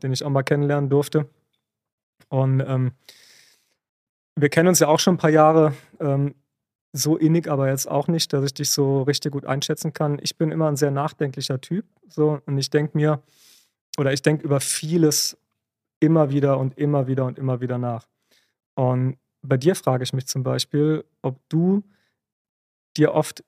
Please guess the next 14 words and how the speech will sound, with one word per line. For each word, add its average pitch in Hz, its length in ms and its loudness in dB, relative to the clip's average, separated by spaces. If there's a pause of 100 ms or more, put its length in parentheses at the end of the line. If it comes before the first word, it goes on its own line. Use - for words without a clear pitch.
(160)
irgendwie 151 340 0
Gedanken 143 400 0
darüber 139 320 0
machst, 135 380 -4 (720)
wie 139 200 -4
wär 143 100 2
dein 139 200 -2
Leben 135 260 -2
weiter 131 220 0
verlaufen, 131 640 -2
wenn 131 160 -2
du 131 80 -2
nicht 131 180 -4
nach 131 200 -4